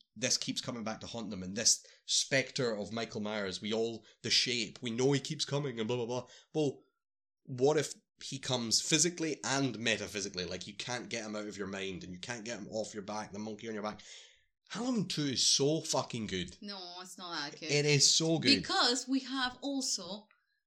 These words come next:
Speaker 2: Michael Myers' mom in a
Speaker 1: As a
Speaker 2: white
Speaker 1: ghost.
Speaker 2: horse.
Speaker 1: Yeah,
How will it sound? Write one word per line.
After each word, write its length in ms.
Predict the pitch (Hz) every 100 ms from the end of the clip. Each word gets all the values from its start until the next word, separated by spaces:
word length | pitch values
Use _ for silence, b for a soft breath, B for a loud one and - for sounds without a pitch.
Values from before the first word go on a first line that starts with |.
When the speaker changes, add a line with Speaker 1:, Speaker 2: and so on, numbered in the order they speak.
| -
Speaker 2:
Michael 1000 | 202 240 262 262 269 262 254 254 254 -
Myers' 840 | 214 202 202 208 202 196 190 - _
mom 520 | 196 220 196 156 254 269 _ _ B B B B B -
in 180 | 254 214
a 60 |
Speaker 1:
As 80 | 120
a 40 | 233
Speaker 2:
white 120 | 254
Speaker 1:
ghost. 300 | 120 - -
Speaker 2:
horse. 300 | 202 - -
Speaker 1:
Yeah, 160 | 165